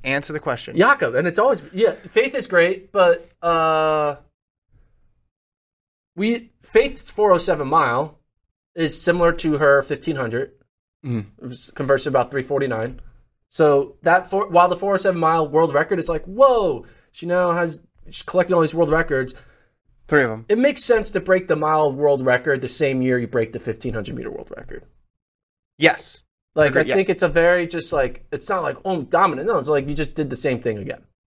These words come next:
Speaker 2: That's all it is.
Speaker 1: Okay.
Speaker 2: So,
Speaker 1: But
Speaker 2: I wasn't
Speaker 1: she
Speaker 2: really,
Speaker 1: ha-,
Speaker 2: my
Speaker 1: she's a bigger favorite in the fifteen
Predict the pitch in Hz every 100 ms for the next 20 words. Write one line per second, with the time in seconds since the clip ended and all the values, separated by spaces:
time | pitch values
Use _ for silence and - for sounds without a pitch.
0 | _ _ _ - - 120 113 - - -
1 | - - - _ _ _ _ _ _ _
2 | _ _ _ _ _ _ _ _ 160 139
3 | 113 _ _ _ _ _ _ _ 156 131
4 | 120 - _ _ _ _ _ _ _ _
5 | _ - - 208 139 - 170 202 240 240
6 | 247 233 226 214 196 190 202 247 220 185
7 | 127 185 190 175 - 170 160 151 156 139
8 | 135 - 143 - 151 127 117 127